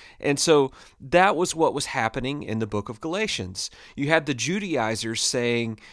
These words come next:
"Sure, you can follow Christ, you can have faith in him," all of those kinds of things, "but you also need to be circumcised. You also need to keep the Old Testament Jewish laws."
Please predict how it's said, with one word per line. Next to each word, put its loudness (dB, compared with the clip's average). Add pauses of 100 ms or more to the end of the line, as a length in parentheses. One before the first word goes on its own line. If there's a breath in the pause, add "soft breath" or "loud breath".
(120 loud breath)
"Sure, 2
you -8
can -2
follow 4
Christ, -2 (320 soft breath)
you -8
can -6
have 0
faith 0
in -2
him," -4 (100)
all 0
of -6
those 2
kinds -4
of -6
things, -10 (440 loud breath)
"but 0
you -2
also 2
need -2
to -6
be -4
circumcised. -4 (460 loud breath)
You 2
also 6
need 0
to -6
keep -8
the -2
Old 2
Testament -4
Jewish 0
laws." -6